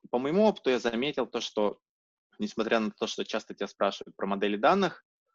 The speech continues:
у тебя по факту не всегда хватает времени их сделать, да, то есть люди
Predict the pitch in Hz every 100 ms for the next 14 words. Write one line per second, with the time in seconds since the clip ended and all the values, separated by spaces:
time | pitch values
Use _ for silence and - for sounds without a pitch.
0 | _ _ _ - 113 113 156 - 117 -
1 | - - 110 104 101 101 101 107 - 92
2 | 92 - 101 107 87 - _ _ _ _
3 | - 90 - 95 87 82 95 92 - -
4 | 98 101 95 90